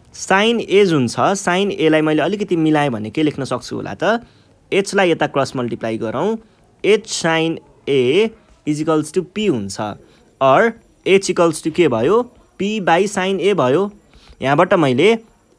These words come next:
एचलाई चाहिँ साइनको रूपमा लेख्न सक्ने भएँ। ए,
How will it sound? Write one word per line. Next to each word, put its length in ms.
एचलाई 520
चाहिँ 180
साइनको 440
रूपमा 300
लेख्न 300
सक्ने 340
भएँ। 360
ए, 120